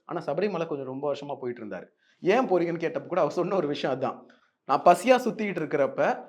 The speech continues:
ஒரு இடத்துல அன்னதானம் போட்டாங்க. அப்ப சாமிகளுக்கு அன்னதானம்னு போட்டிருந்தாங்க. அப்ப பக்கத்துல இந்த, அந்த, அந்த வாத்தோரம் அடிச்சிட்டு போற அந்த வேஷ்டிகள்லாம் இருக்கும். அது ஒண்ணு கட்டிட்டு போயிட்டு, போய் சாப்பிட்டு வந்தாரு. எனக்கு அன்னைக்கு ஐயப்பன் தான் சாப்பாடு போட்டது.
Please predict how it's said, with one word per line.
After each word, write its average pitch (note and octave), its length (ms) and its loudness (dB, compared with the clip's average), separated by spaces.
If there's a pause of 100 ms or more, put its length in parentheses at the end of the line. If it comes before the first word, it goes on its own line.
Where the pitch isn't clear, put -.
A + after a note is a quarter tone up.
(120)
ஒரு F3 200 4
இடத்துல E3+ 240 2
அன்னதானம் G3 600 0
போட்டாங்க. A#2+ 400 -4 (140)
அப்ப C3+ 260 -6
சாமிகளுக்கு G#3 580 -2
அன்னதானம்னு E3 540 2
போட்டிருந்தாங்க. C#3 480 -6 (300)
அப்ப - 340 -2
பக்கத்துல F#3+ 540 2
இந்த, D3 260 -2
அந்த, C#3+ 240 0
அந்த C3+ 220 0
வாத்தோரம் F3+ 500 2
அடிச்சிட்டு F3+ 200 -6
போற D#3+ 220 4
அந்த A#2+ 240 0
வேஷ்டிகள்லாம் D3+ 640 -2
இருக்கும். A#2 280 -6 (240)
அது F#3+ 280 4
ஒண்ணு F#3+ 40 0
கட்டிட்டு F3+ 400 0
போயிட்டு, E3 340 -2
போய் E3 220 -2
சாப்பிட்டு C#3 440 -4
வந்தாரு. F#2 220 -10 (1120)
எனக்கு A3 420 2
அன்னைக்கு F#3+ 600 -2
ஐயப்பன் D#3+ 340 -4
தான் D3 120 -8
சாப்பாடு A2 360 -10
போட்டது. F2 260 -20